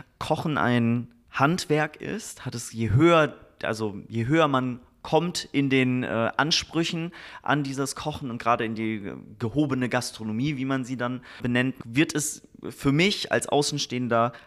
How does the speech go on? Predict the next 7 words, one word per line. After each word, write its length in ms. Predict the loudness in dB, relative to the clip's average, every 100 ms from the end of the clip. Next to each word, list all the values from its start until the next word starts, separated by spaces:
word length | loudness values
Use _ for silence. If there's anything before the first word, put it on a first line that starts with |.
| -2
haben 320 | 2 2 2
die 120 | -6
Teller 560 | 0 4 6 6 4 2
doch 360 | 2 2 0
wirklich 360 | -4 -4 -8 0
was 320 | 0 0 -6
von 380 | -10 -6 -4 -4